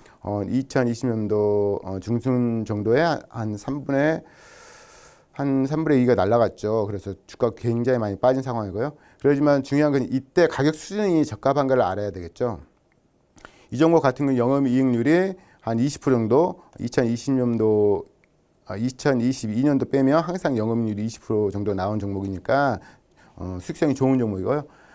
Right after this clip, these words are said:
알오이도 보시면 이십, 음, 이천이십 년도, 이천이십일 년도가 알오이 이십이 넘게 나왔으니까 굉장히 수익성 좋은 종목이었는데, 어, 이 분기 당겨-, 당연히 재무비를 보시면 제일 밑에 부분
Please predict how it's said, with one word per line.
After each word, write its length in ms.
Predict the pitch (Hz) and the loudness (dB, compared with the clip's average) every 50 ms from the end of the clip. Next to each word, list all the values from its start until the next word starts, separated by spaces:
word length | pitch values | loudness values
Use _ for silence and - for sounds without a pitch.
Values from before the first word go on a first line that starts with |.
| - - | -20 -6
알오이도 400 | - - 117 139 156 156 151 139 | 0 2 4 6 6 6 4 4
보시면 460 | 123 120 113 - 135 135 139 139 123 113 | 2 2 0 0 0 2 2 2 2 0
이십, 320 | 127 139 143 151 131 107 - - - - | 0 -2 -4 -4 -6 -8 -10 -16 -14 -10
음, 200 | 101 101 101 98 | -8 -8 -6 -4
이천이십 640 | 104 131 135 - - 147 131 120 113 117 113 - 127 | -4 -6 -6 -4 -2 0 0 0 0 -2 -2 -2 -2
년도, 360 | 110 104 104 104 104 127 135 | -2 -2 -2 -2 -2 -2 0
이천이십일 800 | 101 107 113 107 - 120 107 90 90 104 107 - 107 95 98 104 | -2 -2 -4 -4 -4 -4 -4 -4 -6 -8 -8 -8 -8 -6 -4 -2
년도가 500 | 110 120 127 123 113 104 95 101 90 90 | 0 0 2 2 0 0 0 0 0 0
알오이 240 | 101 104 107 104 107 | 0 0 -2 -2 -4
이십이 420 | 110 110 - 117 110 104 92 - - | -6 -6 -4 -4 -4 -4 -6 -8 -10
넘게 260 | - 98 101 - 147 | -10 -8 -4 -2 0
나왔으니까 500 | 135 123 113 104 - 101 98 95 104 101 | 2 2 2 0 -2 -8 -8 -6 -6 -6
굉장히 340 | 95 - 113 113 113 120 117 | -4 -4 -4 -2 0 0 0
수익성 340 | - - 147 147 - 127 110 | -2 -6 -10 -8 -6 -6 -4
좋은 260 | - 117 117 117 113 | -2 -2 -2 -2 -2
종목이었는데, 800 | 104 107 104 104 104 104 98 92 95 98 101 120 147 170 175 175 - - - - - - - _ | -4 -4 -4 -4 -4 -4 -4 -4 -6 -6 -2 0 0 0 0 -2 -8 -18 -20 -20 -20 -20 -20 _
어, 320 | - 98 104 107 104 104 101 - - _ _ - - - - - - - - - | -10 -6 -4 -4 -4 -4 -6 -8 -10 _ _ -20 -20 -20 -20 -20 -20 -20 -16 -10
이 160 | - 104 110 107 | -6 -4 -4 -4
분기 640 | - 127 156 156 175 170 165 165 160 156 151 143 139 | -2 0 2 4 6 6 8 6 6 6 4 2 0
당겨-, 380 | - 139 135 139 147 143 - - | 0 0 0 2 2 0 0 -4
당연히 400 | - 123 135 147 156 147 135 120 | -6 -4 -2 0 0 0 0 0
재무비를 800 | - 131 131 147 151 131 135 135 127 127 123 120 120 113 113 110 - | 0 2 2 4 4 4 2 2 2 2 0 0 -2 -2 -4 -4 -4
보시면 360 | 113 101 - - 131 131 120 | -6 -6 -4 -2 -2 -2 0
제일 180 | - - 120 | 0 0 -2
밑에 240 | 113 107 104 - 156 | -2 -2 0 0 0
부분 380 | 131 123 123 127 131 120 110 | 0 0 0 0 0 -2 -2